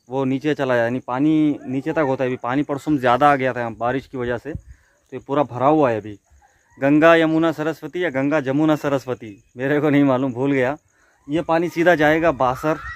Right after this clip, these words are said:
बासर पता है, जो लोग एरिया के पता होगा, बासर से जाएगा पोचम पहाड़, जहाँ पर डैम है पोचम पहाड़ का, जबरदस्त।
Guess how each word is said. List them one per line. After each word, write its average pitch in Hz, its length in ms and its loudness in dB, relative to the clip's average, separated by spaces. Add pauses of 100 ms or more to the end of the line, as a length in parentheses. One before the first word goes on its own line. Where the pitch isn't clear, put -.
(100)
बासर 131 300 2
पता 156 220 -2
है, 135 140 2 (1000)
जो 131 180 2
लोग 151 200 4
एरिया 143 280 4
के 160 140 2
पता 139 220 -4
होगा, 131 260 2
बासर 135 480 0
से 156 160 -2
जाएगा 147 440 4
पोचम 143 420 0
पहाड़, 139 300 2
जहाँ 127 240 -2
पर 135 160 -2
डैम 135 360 4
है 131 80 -2
पोचम 117 300 -8
पहाड़ 110 220 -6
का, 98 200 -16 (640)
जबरदस्त। 127 500 2